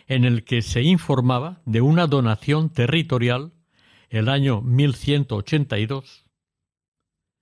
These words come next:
En este registro figuraba la entrega de una imagen de la Virgen, venerada en los primeros años del cristianismo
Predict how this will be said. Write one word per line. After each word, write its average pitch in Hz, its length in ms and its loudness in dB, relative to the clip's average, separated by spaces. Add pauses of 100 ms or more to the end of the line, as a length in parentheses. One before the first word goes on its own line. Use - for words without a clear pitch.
(520)
En 127 120 0
este 156 200 0
registro 165 720 -2
figuraba 139 720 0
la 135 160 0
entrega 135 500 2
de 127 120 0
una 139 200 4
imagen 131 400 2
de 135 80 0
la 120 100 2
Virgen, 113 500 -6 (580)
venerada 127 680 0 (160)
en 131 140 0
los 120 160 0
primeros 120 480 0
años 127 280 2
del 101 140 -2
cristianismo 139 800 -2